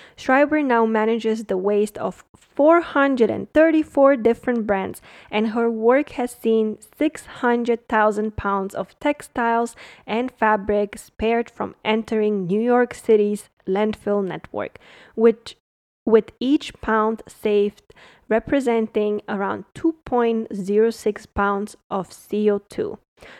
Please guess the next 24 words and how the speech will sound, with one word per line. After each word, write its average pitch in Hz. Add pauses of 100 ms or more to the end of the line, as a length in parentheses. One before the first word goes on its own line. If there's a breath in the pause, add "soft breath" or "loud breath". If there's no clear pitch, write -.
So 208
for 202
every 277
pound 226
of -
textile 196
that 190 (140)
her 269
company 247
has 214
saved, 196 (600 loud breath)
that's 196
about 185
two 285
point 226
zero 202
six -
pounds 190
of 185
C 214
O 226
two 185 (200)
saved, - (420)
right? 320